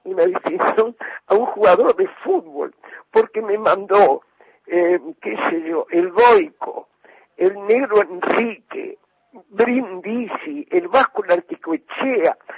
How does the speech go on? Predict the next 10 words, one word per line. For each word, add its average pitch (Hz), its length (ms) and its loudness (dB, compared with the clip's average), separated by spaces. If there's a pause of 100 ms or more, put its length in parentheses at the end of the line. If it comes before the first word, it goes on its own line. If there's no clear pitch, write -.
(200)
Ángel 233 520 0
Capa 262 560 4
desde 185 480 0
Madrid, 170 600 -2 (180)
etcétera, 214 580 -4
etcétera. - 560 -6 (600)
Y 262 400 -2 (280)
es - 220 4
verdad, 156 440 2 (380)
yo 196 360 2